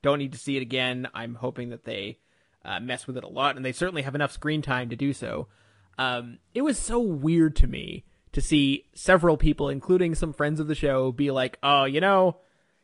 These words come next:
it's just so nice to have this version of the show back, the ver-, the version that I, that I, that I remember from season one and most of season two."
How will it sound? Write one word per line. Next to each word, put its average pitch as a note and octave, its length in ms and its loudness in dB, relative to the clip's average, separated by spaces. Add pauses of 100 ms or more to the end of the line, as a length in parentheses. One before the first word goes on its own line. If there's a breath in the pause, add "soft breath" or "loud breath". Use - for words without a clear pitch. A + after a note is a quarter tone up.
(120)
it's D4 180 -2
just - 200 0
so G#3 160 6
nice D3 380 2
to C3 100 0
have B2 220 0
this C#3+ 220 2
version B2+ 360 -2
of A#2+ 60 -8
the B2 60 -6
show A#2 220 -4
back, G#2+ 360 -6
the B2 60 -12
ver-, D3 220 -4
the C#3 120 -6
version C#3+ 320 2
that C3 120 0
I, A#2 380 -4
that D3+ 140 -4
I, C3 260 0 (840)
that E3+ 200 0
I E3+ 60 6
remember E3+ 500 2
from C3+ 460 -6
season E3 320 -4
one C#3 260 -2
and B2+ 100 -8
most C#3 220 0
of B2+ 80 -6
season B2 240 -6
two." A2+ 340 -10